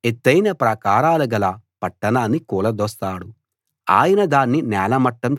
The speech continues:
చేస్తాడు. దుమ్ముతో, ధూళితో కలిపివేస్తాడు. పేదల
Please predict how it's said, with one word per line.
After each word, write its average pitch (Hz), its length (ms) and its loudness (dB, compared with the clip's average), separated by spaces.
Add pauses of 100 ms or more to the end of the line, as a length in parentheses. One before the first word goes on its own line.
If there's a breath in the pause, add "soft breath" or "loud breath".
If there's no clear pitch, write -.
చేస్తాడు. 92 500 -8 (600)
దుమ్ముతో, 165 640 0
ధూళితో 156 640 0
కలిపివేస్తాడు. 101 920 -6 (680)
పేదల 107 420 2